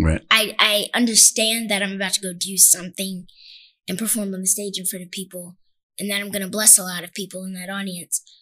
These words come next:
Speaker 2: But also, it's muscle memory, so I'm not gonna be like,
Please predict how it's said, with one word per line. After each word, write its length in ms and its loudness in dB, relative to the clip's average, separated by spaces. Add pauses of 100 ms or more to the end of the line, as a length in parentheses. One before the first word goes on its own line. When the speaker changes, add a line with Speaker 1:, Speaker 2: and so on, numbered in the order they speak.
(320)
Speaker 2:
But 380 2
also, 580 4 (560)
it's 180 4
muscle 240 4
memory, 340 -4
so 200 6
I'm 180 -8
not 260 -6 (220)
gonna 200 -8
be 160 -12
like, 140 -8